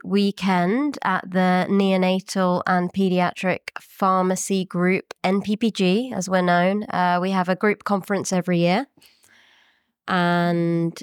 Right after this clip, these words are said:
as part of my podcasting role and things that I've learned in my journey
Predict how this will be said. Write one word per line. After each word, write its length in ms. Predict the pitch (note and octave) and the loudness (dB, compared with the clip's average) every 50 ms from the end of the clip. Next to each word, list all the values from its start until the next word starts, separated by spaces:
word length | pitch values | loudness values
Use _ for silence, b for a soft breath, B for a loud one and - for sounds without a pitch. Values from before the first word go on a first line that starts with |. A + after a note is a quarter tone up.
| - - | -14 -6
as 880 | - F3+ F3+ F3 F3 F3 E3+ E3+ E3+ E3+ F3+ - - - C#3 D3+ - B B B B B _ _ _ _ _ _ _ _ _ _ _ _ _ - | -4 -2 0 2 2 2 2 0 0 -2 -4 -4 -4 -4 -4 -4 -6 B B B B B _ _ _ _ _ _ _ _ _ _ _ _ _ -6
part 260 | - G3+ F#3+ F#3+ - | -2 0 0 0 0
of 200 | - F3+ E3 - | -2 -2 -2 0
my 640 | F#3+ F3+ F3 F3 F3 E3+ E3+ E3+ E3+ E3+ F3+ F3 E3 _ _ _ _ _ _ _ _ _ _ _ _ | 0 2 2 4 2 2 2 2 0 0 -2 -4 -6 _ _ _ _ _ _ _ _ _ _ _ _
podcasting 880 | - - A3 - - - G#3 G3 F#3+ F#3 F#3 - - G3 F#3 F3+ F3+ F3 | -4 -2 -2 -2 -2 -2 0 0 2 0 -2 -2 -2 0 2 2 2 2
role 460 | F3+ F3+ F3 F3 F3+ F#3 F#3+ F#3+ F3+ | 2 2 4 4 4 4 2 2 2
and 240 | F3 E3+ E3 E3+ E3+ | 2 2 2 0 0
things 300 | - G3+ F#3+ F3+ F3+ - | 0 2 2 2 0 0
that 100 | - - | -2 -2
I've 160 | C3+ F#3 D#3+ | -2 0 0
learned 340 | F3 F3 F3 F3 F3 F3+ E3+ | 2 2 2 2 2 0 -2
in 120 | F3+ E3+ | -2 -2
my 160 | E3 E3 E3 | -2 -2 -2
journey 560 | D#3+ - F#3 F3 E3+ E3+ E3 E3 G3 C4 C4+ | -2 0 0 0 0 0 0 -2 -2 -4 -6